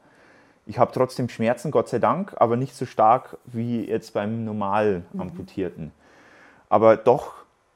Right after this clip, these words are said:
Speaker 1: genug, um, äh, alles im Griff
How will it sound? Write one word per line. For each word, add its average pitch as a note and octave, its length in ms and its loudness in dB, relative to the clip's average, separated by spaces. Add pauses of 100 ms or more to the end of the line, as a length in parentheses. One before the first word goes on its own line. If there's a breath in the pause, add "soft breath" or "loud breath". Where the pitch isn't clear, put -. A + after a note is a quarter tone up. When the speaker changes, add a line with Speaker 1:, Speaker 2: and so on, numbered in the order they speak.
(140)
Speaker 1:
genug, C3+ 720 -2 (120)
um, B2 380 -2
äh, A#2 240 2 (400)
alles G#2+ 300 0
im A2 100 -6
Griff A#2+ 260 -4